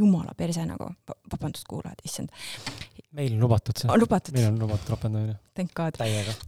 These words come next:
Speaker 1: <laughs> Ja, ja, ja siis, aga ma ikkagi jätkasin seda ja samas ma nagu tajusin kogu aeg, et, et ma justkui nagu valetan, et ma valetan nagu iseendale ka, et ma maalin nagu seda iseendal nagu i-, elu ilusamaks, kui see võib-olla tegelikult on. Ja nii kui ma seda mõtet olin mõtlenud, siis tegelikult paar päeva hiljem tuli mul üks sõbranna külla.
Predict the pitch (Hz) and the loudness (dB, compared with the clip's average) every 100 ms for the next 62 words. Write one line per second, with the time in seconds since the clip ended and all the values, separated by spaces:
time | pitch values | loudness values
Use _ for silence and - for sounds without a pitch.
0 | 320 240 - - - 208 - _ - - | -2 0 -2 -4 -4 -4 -6 _ -18 -14
1 | - - - _ 196 190 180 175 170 - | -14 -16 -20 _ 2 2 4 2 2 -2
2 | _ _ _ - 202 190 185 196 302 - | _ _ _ 4 8 8 8 6 6 4
3 | 226 240 277 269 208 196 175 175 165 165 | 6 6 6 6 4 2 -2 -4 -4 -4
4 | - 180 247 294 214 180 180 240 294 226 | -2 2 4 4 4 0 2 6 6 6
5 | 170 208 240 202 175 - - 220 - 254 | 2 0 0 0 -2 -4 2 2 2 0
6 | 190 165 196 254 160 - 135 156 170 226 | 0 2 6 6 4 -2 -6 -4 2 2
7 | 277 - 160 165 233 220 220 165 160 196 | 2 0 -2 0 4 4 4 2 0 2
8 | 170 156 170 247 285 180 160 - 165 156 | 2 2 4 6 6 4 0 -2 -4 -2
9 | 190 196 202 208 160 156 160 - - 208 | 0 2 2 0 0 -2 -2 -4 -2 2
10 | 208 175 247 269 262 - - 196 185 170 | 4 4 2 2 2 0 -2 -2 -2 0
11 | 170 180 185 165 170 - 156 156 - _ | -2 -2 -2 -2 -6 -2 0 0 -2 _
12 | _ _ - - - - 180 247 285 185 | _ _ -20 -20 -20 -6 4 6 6 4
13 | 170 180 202 240 190 165 175 220 - 170 | 2 0 0 0 -2 0 2 0 0 -4
14 | 170 - 185 175 165 196 220 170 160 175 | -4 -4 -2 -4 -2 2 2 2 0 0
15 | 220 175 165 170 170 165 156 - 190 208 | 0 0 0 0 0 0 -2 -2 2 2
16 | 202 170 185 151 135 | 2 2 0 0 -2